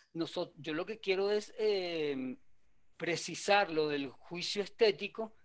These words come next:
que es lo importante para nosotros, por supuesto, que es la noción de juicio estético en Kant, eh, nos habla de una intuición universal,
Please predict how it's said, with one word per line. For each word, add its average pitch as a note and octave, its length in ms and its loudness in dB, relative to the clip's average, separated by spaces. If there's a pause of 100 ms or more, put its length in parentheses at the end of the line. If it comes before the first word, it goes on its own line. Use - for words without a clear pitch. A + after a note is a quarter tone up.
que D#3 100 -8
es C3+ 40 -10
lo D#3+ 60 2
importante F#3 800 2 (160)
para C3+ 240 0
nosotros, F#3+ 520 -4
por E3+ 140 -10
supuesto, F#3+ 640 -6 (760)
que D3+ 200 -4
es C3+ 80 -6
la F3+ 100 -2
noción E3 480 -2
de D#3+ 100 -2
juicio F#3+ 380 -6
estético G3 540 -2
en G3 80 -4
Kant, G#3 460 2 (560)
eh, D3 560 0
nos D3+ 380 0
habla G3 520 8
de E3 220 -2
una F#3 340 0 (120)
intuición G#3 1400 -2 (300)
universal, G#3+ 1040 2